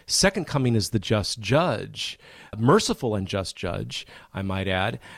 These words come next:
uh, which is actually the first part of Advent. So Advent focuses on the two comings of Christ, but in a reversed order. We focus on his second coming first and his first coming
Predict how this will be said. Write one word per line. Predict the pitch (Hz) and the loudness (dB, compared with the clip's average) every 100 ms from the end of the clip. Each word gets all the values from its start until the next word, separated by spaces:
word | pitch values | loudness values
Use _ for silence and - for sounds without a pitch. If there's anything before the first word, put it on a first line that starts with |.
| - | 0
uh, | 120 120 | 2 4
which | 127 123 | 4 4
is | 135 | 4
actually | 240 - 147 | 2 -2 -4
the | 113 | -4
first | - - 208 277 - | -6 2 2 2 -2
part | 131 107 | -2 0
of | 98 | 2
Advent. | 120 107 90 | 2 2 -4
So | - | -2
Advent | - 233 254 | 0 0 -2
focuses | - 165 156 135 | -2 0 0 -4
on | 127 110 | -2 -2
the | |
two | 98 - 202 | -4 -4 -4
comings | - 160 143 | 0 0 0
of | 107 - | -2 -8
Christ, | - - 208 117 - | -10 -2 0 0 -2
but | - | 0
in | 120 117 | 0 0
a | |
reversed | 110 107 117 139 - - - | 0 0 2 0 -2 -10 -2
order. | 156 170 107 - _ - - | 2 2 0 -8 _ -20 -18
We | - 123 | -2 0
focus | 113 165 160 139 131 | 2 2 2 0 2
on | 120 | 2
his | 107 101 | 2 2
second | - 185 180 165 | 4 2 0 -4
coming | 143 135 117 | -4 -2 -4
first | - - 113 110 - - | -4 0 2 2 -4 -6
and | - 95 | -4 -2
his | 101 - | -2 -2
first | - - 143 - - | -2 2 2 0 -8
coming | - 123 104 95 95 | -4 -2 -2 -2 -4